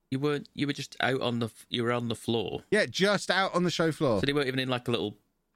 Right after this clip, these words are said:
Speaker 2: There's no
Speaker 1: box?
Speaker 2: booth.
Speaker 1: They weren't even
Speaker 2: No,
Speaker 1: boxing you
Speaker 2: it's,
Speaker 1: in.
Speaker 2: it,
Speaker 1: See, that's what they
Speaker 2: it's
Speaker 1: need
Speaker 2: li-,
Speaker 1: to do.
Speaker 2: Yeah, it's literally, you, there's a desk, and then the other side of the desk, you've got, like, the,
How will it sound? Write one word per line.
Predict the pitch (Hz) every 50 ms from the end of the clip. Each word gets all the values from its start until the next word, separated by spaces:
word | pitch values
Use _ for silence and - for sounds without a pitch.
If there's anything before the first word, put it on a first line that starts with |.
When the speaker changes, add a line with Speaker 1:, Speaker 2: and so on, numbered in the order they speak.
| _ _ _ _ -
Speaker 2:
There's | 123 113
no | 139 156 175 175
Speaker 1:
box? | -
Speaker 2:
booth. | 196 180 175 180 180 - - - - -
Speaker 1:
They | -
weren't | 127 135 127 120
even | 120 117 113
Speaker 2:
No, | 113 156 156 165 170
Speaker 1:
boxing | 175 156 - 113 123
you | 156 123 127
Speaker 2:
it's, | 127 110 78
Speaker 1:
in. | 69 67 - - _ _ -
Speaker 2:
it, | 135
Speaker 1:
See, | - 123
that's | 147 160 160 -
what | 104 90
they | -
Speaker 2:
it's | 95 101
Speaker 1:
need | 101 175
Speaker 2:
li-, | 196 -
Speaker 1:
to | - 87 87
do. | - - - - - _ _ _ _ _ _ -
Speaker 2:
Yeah, | 170 175 156 135
it's | 131 123 147 139 - -
literally, | 160 196 185 - - - 160 147 143 147
you, | 147 151 147 143 135 120 -
there's | 131 131 101 123
a |
desk, | 113 - - 170 175 175 - - - - - - - _ _ -
and | 127 127 120 123
then | 123 120 123 120 120 117 - - _ _ _ _
the | 139 151
other | 160 160 165 160
side | - - 165 160 156 143
of | 131
the | 143
desk, | 131 - 151 147 143 143 127 - - - - - - - _ _ _ _ _ -
you've | 135 127 -
got, | - 135 120 117 -
like, | 123 120 117 110 95
the, | 113 113 104 90